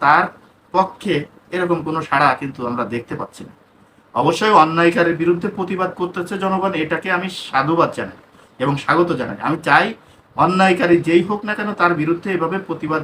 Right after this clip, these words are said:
গড়ে তোলা হোক, এভাবে প্রতিরোধ গড়ে তোলা হোক। সে বিএনপি করুক, জামাত ইসলাম করুক, যাই করুক, তার বিরুদ্ধে প্রতিবাদ গড়ে তুলতে হবে। যেহেতু এখন সামাজিক যোগাযোগ মাধ্যম Facebook, YouTube-এর যুগ, যে যেখান থেকে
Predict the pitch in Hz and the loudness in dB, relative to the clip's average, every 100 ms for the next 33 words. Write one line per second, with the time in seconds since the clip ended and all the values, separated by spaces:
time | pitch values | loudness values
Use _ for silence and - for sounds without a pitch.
0 | 139 143 156 185 190 220 - - - _ | -4 -4 -2 0 0 0 -4 -18 -20 _
1 | 131 151 170 170 175 175 185 190 135 113 | -2 2 2 2 0 2 0 0 -2 -4
2 | 107 104 - - - _ - 156 127 139 | -4 -8 -10 -20 -20 _ -6 -4 0 -2
3 | 151 208 190 190 175 139 139 147 147 143 | -2 -4 0 0 0 0 2 0 -2 -8
4 | 165 185 147 - - 151 190 113 92 _ | -6 -6 -8 -6 2 2 2 -6 -10 _
5 | _ _ _ _ 156 180 185 196 240 269 | _ _ _ _ 0 2 0 0 0 0
6 | - - _ _ - 226 226 202 151 175 | -4 -20 _ _ -2 0 4 2 4 0
7 | 190 185 196 196 220 156 151 160 196 160 | 2 -2 2 2 2 0 -2 -2 -2 -2
8 | 185 190 - 135 151 170 170 156 151 147 | -4 -6 -4 -2 0 0 -2 -2 -2 -2
9 | 147 143 143 180 180 - 139 151 170 143 | -2 -2 -2 -6 -8 -6 -6 -2 -2 -2
10 | 139 156 170 151 170 196 - _ - _ | -4 -2 -2 2 0 0 -4 _ -20 _
11 | _ - 120 156 151 143 160 180 196 | _ -16 -2 0 2 0 -2 -4 -4